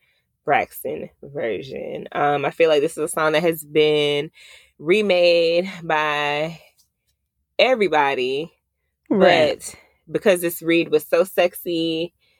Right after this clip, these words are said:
Speaker 1: and so sultry and full of surprises, I feel like who better to deliver than Miss Tamar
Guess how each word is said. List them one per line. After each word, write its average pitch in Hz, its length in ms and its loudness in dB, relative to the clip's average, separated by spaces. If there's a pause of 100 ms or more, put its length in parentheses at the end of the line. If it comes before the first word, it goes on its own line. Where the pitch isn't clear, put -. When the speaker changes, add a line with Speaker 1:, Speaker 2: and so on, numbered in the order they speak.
(420)
Speaker 1:
and 143 800 0
so 175 200 4
sultry 180 680 2
and 180 100 0
full 156 160 0
of 165 60 2
surprises, 170 580 2
I 160 80 2
feel 160 220 0
like 151 260 0
who 226 300 0
better 160 460 2
to - 160 -14
deliver 151 500 2
than 151 260 -6
Miss 151 240 -4
Tamar 147 1120 -2